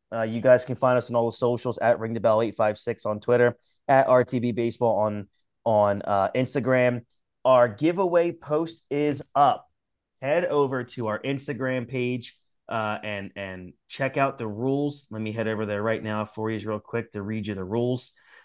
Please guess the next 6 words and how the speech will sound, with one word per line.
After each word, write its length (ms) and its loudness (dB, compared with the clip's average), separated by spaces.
If 140 -8
you 80 -2
head 160 8
over 440 6
and 600 2
you 800 0